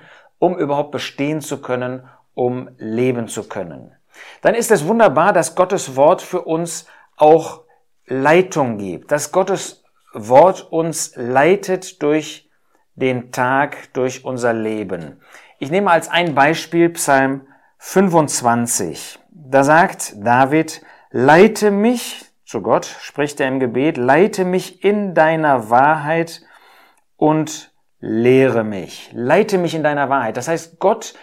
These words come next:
leitet uns durch sein Wort auf dem Lebensweg, damit wir seine Gedanken verstehen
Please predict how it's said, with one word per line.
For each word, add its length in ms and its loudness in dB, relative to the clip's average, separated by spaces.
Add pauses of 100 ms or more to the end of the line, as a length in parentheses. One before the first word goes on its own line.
(120)
leitet 520 2
uns 580 -4
durch 340 0
sein 380 -2
Wort 340 -2
auf 440 -6
dem 580 -8
Lebensweg, 920 -2 (320)
damit 260 -4
wir 100 2
seine 340 0
Gedanken 500 -4
verstehen 800 -4